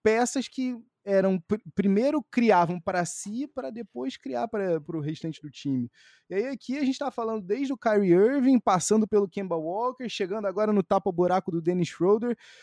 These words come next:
O que eu queria ver mesmo, e eu acho que, e, e eu queria saber se o Jay concorda comigo, e, e se ele não acha que talvez isso fosse até melhorar e facilitar pro próprio técnico, de chegar e falar, "Olha só, não, vamos, vamos fazer o seguinte, não vai ser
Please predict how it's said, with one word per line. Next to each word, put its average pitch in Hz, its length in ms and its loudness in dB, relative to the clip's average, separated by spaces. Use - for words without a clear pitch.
O 170 80 -14
que - 120 -10
eu 392 60 -10
queria 403 360 -6
ver 175 240 0
mesmo, 180 480 -2
e 170 60 -2
eu 170 120 -2
acho 175 220 -4
que, 170 400 -12
e, 180 220 -20
e - 0 -
eu 196 100 2
queria 226 320 -8
saber 185 320 -6
se 196 140 -8
o - 20 -8
Jay 165 140 -4
concorda 151 560 -2
comigo, 120 720 -6
e, 123 480 -14
e 135 60 -20
se - 260 -10
ele 190 160 -2
não 170 100 0
acha 175 160 0
que 170 100 -18
talvez 180 340 -4
isso 240 160 -16
fosse 269 260 -8
até 277 420 -6
melhorar 214 600 6
e 254 40 2
facilitar 226 840 -2
pro 208 120 -10
próprio 269 340 -10
técnico, 147 560 -4
de 143 360 -4
chegar 214 440 0
e 247 40 -2
falar, 208 200 -4
"Olha 214 180 -4
só, 196 300 -2
não, 151 360 -4
vamos, 120 400 -12
vamos 190 160 -6
fazer 359 140 -6
o 202 40 -4
seguinte, 185 320 -8
não 170 100 -4
vai 202 120 -2
ser 202 300 -4